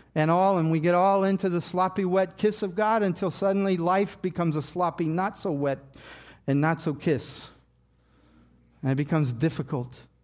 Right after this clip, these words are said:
And then we're like, "This doesn't feel like a sloppy wet kiss. This feels like a slug in the gut." And then we go, "Well, well, this isn't what I pre-, this isn't what I counted on.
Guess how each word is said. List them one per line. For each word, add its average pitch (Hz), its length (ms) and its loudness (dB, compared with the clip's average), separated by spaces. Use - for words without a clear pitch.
And 147 80 0
then 156 80 2
we're 160 60 2
like, 139 200 0
"This 196 180 -4
doesn't 247 240 -2
feel 269 220 -4
like 285 180 -4
a 190 60 -4
sloppy 147 380 -4
wet 120 260 -2
kiss. - 240 -6
This 240 160 -6
feels 226 200 -6
like 226 140 -6
a 196 60 -2
slug 214 420 -2
in 202 100 0
the 190 80 0
gut." - 440 -10
And 147 80 0
then 165 100 2
we 175 80 0
go, 170 160 0
"Well, 170 260 -2
well, 185 320 -4
this 214 300 -4
isn't 285 180 -4
what 277 140 0
I 220 60 0
pre-, 208 380 -4
this 208 200 -6
isn't 277 180 -6
what 285 180 -2
I 226 60 -2
counted 185 400 -4
on. 226 280 -6